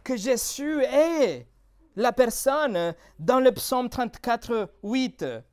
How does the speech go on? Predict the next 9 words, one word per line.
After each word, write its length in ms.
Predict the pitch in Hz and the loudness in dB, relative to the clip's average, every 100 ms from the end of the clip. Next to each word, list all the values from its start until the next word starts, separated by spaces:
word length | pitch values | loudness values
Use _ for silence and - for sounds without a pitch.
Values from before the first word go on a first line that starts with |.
| _ _ _ _ _ _ _ - | _ _ _ _ _ _ _ -10
Pierre 240 | 254 254 | 4 4
est 140 | 233 226 | 4 0
en 80 | |
train 180 | 214 254 | 0 0
de 80 | 247 | 0
parler 320 | 226 214 233 | 0 2 0
de 100 | 220 | 0
Jésus 440 | 208 208 - 254 247 | 0 -2 -2 -6 -2
dans 260 | 208 180 | 0 -2